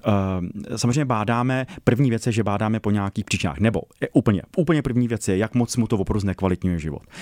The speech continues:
Hele, moje práce jako terapeuta je ta, že já vlastně nesmím nikdy v žádném případě ublížit tomu svému klientovi, ničím. Žádným svým názorem, ničím takovým. Takže když mu, takže moje první věc, co je, co je, se ptám, jak moc mu to opravdu znekvalitňuje život. A to, že už vůbec přišel za mnou,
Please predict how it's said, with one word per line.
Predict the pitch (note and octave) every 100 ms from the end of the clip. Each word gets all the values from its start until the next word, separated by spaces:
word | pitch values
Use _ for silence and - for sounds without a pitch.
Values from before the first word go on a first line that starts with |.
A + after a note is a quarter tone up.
| -
Hele, | G2+
moje | A2 D#3+
práce | B2 A#2+ B2
jako | B2
terapeuta | A2 G#2+ A#2 A2+ G#2+
je | D#2+
ta, | E2+ E2+ - -
že | -
já | G#2
vlastně | G#2 G2 - A2+
nesmím | G#2 A#2+ - B2+
nikdy | A2+ A2+ A#2
v |
žádném | G2+ C3 C3
případě | A#2+ A#2 A2+
ublížit | A#2+ G2+ G2 G#2+
tomu | G2
svému | F#2+ G2 G2
klientovi, | F2 E2+ E2+ D#2 D#2
ničím. | A2 A2 - D2+ - - - -
Žádným | G#2 A#2+ B2+
svým | - A#2+
názorem, | A#2 A2 A2+ A2 G#2
ničím | G#2+ - F#2+
takovým. | F2+ D#2
Takže | F#2 G#2+
když | A#2 B2
mu, | F#3+ - B2 -
takže | B2+ C3
moje | B2+ C#3+
první | C3 C3 B2+
věc, | B2 -
co |
je, | B2+ B2 A#2 F#2+ G2+ -
co | - -
je, | A#2+ A2
se | G#2
ptám, | - G#2 A2+ - - - - -
jak | B2 C3
moc | C3+ -
mu | C3+
to | C3 A#2
opravdu | G#2+ A#2+ A#2+ B2
znekvalitňuje | G#2+ A2+ - A2+ G#2+ G2+
život. | F2 E2 D2
A | A#2
to, | C#3
že | C3
už | F3 C#3+
vůbec | C#3 F#3 -
přišel | - F#3+ - G#2 F#2
za | F#2
mnou, | F2 E2 E2